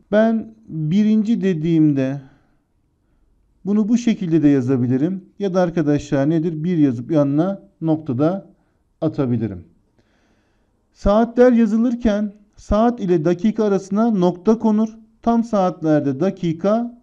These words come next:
okunmaz. On dokuz sıfır üç T ifadesinde görmüş olduğunuz gibi araya nokta getirdim. Ya da arkadaşlar ben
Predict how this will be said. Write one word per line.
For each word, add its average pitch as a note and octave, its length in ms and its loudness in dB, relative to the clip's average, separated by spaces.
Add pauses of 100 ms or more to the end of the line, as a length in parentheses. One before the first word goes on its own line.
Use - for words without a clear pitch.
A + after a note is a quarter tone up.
okunmaz. C3+ 640 -2 (1400)
On A#3+ 300 0
dokuz A#3+ 360 0
sıfır A3+ 400 -2
üç - 400 -8 (320)
T A3+ 160 -2
ifadesinde D#3 1120 0 (840)
görmüş G3+ 420 2
olduğunuz F#3+ 400 -2
gibi F3 180 -6
araya F#3 360 0
nokta F3 320 -2
getirdim. C#3 600 -2 (480)
Ya F#3+ 160 0
da A3 80 2
arkadaşlar G#3 760 -2
ben G3 300 0